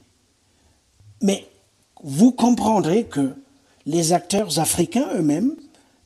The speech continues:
ne sont pas d'accord entre eux. Pendant que vous et moi, euh, militons contre la fin des interventions étrangères, il y en a qui en appellent à ces interventions.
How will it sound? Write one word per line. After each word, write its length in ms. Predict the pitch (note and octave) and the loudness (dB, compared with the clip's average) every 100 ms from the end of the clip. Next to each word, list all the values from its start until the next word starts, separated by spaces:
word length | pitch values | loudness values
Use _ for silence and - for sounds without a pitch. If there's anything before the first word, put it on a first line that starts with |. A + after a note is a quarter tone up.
| A#3 | 0
ne 40 | |
sont 280 | A#3+ - A3+ | 2 2 0
pas 160 | G3+ F#3+ | 2 2
d'accord 260 | F#3+ - - C#4 | 2 0 -4 0
entre 480 | C4 B3 A#3+ - | 0 0 -2 -2
eux. 160 | F#3 F#3 - _ _ _ _ - | -4 -4 -18 _ _ _ _ 0
Pendant 280 | F#3 A3+ A#3 | 2 2 2
que 120 | G3 | 2
vous 280 | F3 A3 F#3 | 4 4 4
et 60 | |
moi, 280 | E3+ D#3 - - _ _ - | 2 0 -4 -18 _ _ -4
euh, 180 | D3+ - | -4 -2
militons 680 | D#3+ F#3 F3 - F#3 D3 - - _ - | -2 0 -2 -2 -2 -4 -10 -20 _ -2
contre 240 | G#3 E3 | 0 0
la 100 | D#3+ | -2
fin 180 | - F#3 | 0 0
des 180 | D3+ E3 | 0 -2
interventions 560 | D#3 C3+ C3 A#2 D3+ | -2 -4 -4 -4 -4
étrangères, 840 | C3+ A2+ C3+ D#3 G#3+ C#4 C#4 - _ _ _ _ _ _ _ _ - | -6 -6 -6 -4 -4 -4 -8 -16 _ _ _ _ _ _ _ _ 2
il 100 | F#3+ | 6
y 80 | G3 | 6
en 160 | F#3 | 6
a 140 | D4 D#4 | 2 0
qui 200 | A#3 B3 F#3+ | -2 -2 0
en 160 | E3+ | 2
appellent 320 | F3 F3 A#3+ A3 | 2 2 -2 -2
à 80 | |
ces 180 | - G3 | -6 -4
interventions. 760 | A3 G3 D#3+ E3+ - D3 C3+ | -4 -4 -4 -4 -4 -4 -4